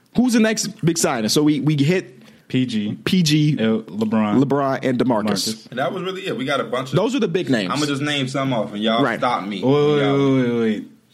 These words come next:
Speaker 2: I got the notification from that, from Woj saying that Mario Zoni went to Portland. They signed, uh, Mario. I thought that would be a great, 'cause he, he
Speaker 1: Right.
Speaker 2: could stretch the floor. That's what they needed, a wing player.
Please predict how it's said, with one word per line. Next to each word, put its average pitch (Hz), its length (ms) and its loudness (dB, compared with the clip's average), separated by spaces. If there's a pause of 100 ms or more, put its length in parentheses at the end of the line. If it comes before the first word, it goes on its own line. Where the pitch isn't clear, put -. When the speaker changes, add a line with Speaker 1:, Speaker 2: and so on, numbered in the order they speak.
(380)
Speaker 2:
I 131 140 -2
got 143 180 -2
the 131 80 2
notification 117 1000 0 (760)
from 104 220 0
that, 101 300 -2
from 107 260 4
Woj 107 360 4
saying 107 680 2
that 95 120 -2
Mario 123 420 2
Zoni 117 320 2
went 101 180 -2
to 92 260 -2 (380)
Portland. 92 500 0
They 113 140 2
signed, 110 480 0 (100)
uh, 92 480 0
Mario. 95 460 0 (300)
I 120 100 0
thought 127 160 0
that 117 100 2
would 110 120 2
be 101 160 2
a 92 40 -4
great, 92 400 -4
'cause 110 140 0
he, 180 140 2
he 247 60 6
Speaker 1:
Right. 262 220 2
Speaker 2:
could 170 120 0
stretch 147 260 -2
the - 80 -6
floor. 120 200 0
That's 131 180 0
what 139 80 -8
they 147 100 2
needed, 156 240 0
a 143 60 2
wing 135 340 2
player. 107 320 -4